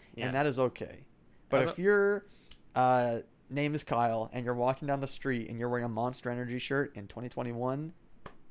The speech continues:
Speaker 2: uh, please change your wardrobe.
Speaker 1: Yeah.
Speaker 2: <laughs>
Speaker 1: Yeah. That's, that's okay. So, <laughs> anything I leave out? Anything that is really ingrained in your mind from these
Speaker 2: Um,
Speaker 1: days?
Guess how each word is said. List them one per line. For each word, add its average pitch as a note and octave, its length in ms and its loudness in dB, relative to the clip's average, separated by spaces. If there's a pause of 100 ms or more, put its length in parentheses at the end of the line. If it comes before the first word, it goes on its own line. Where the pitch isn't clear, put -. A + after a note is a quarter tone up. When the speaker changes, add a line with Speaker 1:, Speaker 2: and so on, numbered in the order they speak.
(120)
Speaker 2:
uh, F#2+ 300 -6 (960)
please C#3 280 -4
change B2 200 -2
your A#2+ 100 -4
wardrobe. F#2 300 -8 (180)
Speaker 1:
Yeah. G#2+ 200 -6 (220)
Speaker 2:
<laughs> - 240 -6
Speaker 1:
Yeah. B3 80 12 (1120)
That's, A2 240 -10 (160)
that's G2+ 180 -10 (140)
okay. - 220 -12 (180)
So, - 180 -12 (480)
<laughs> - 640 -4
anything D3+ 320 0
I C#3+ 40 4
leave C#3 200 4
out? B2+ 300 6
Anything B2 540 -2
that A2+ 220 0 (120)
is G#2+ 340 -6 (560)
really A#2 480 0 (480)
ingrained A#2 440 -4
in A2 120 -4
your A2+ 100 -4
mind A#2 420 -2
from D3 300 0
these D#3 140 2
Speaker 2:
Um, D#3 80 2
Speaker 1:
days? A#2+ 340 0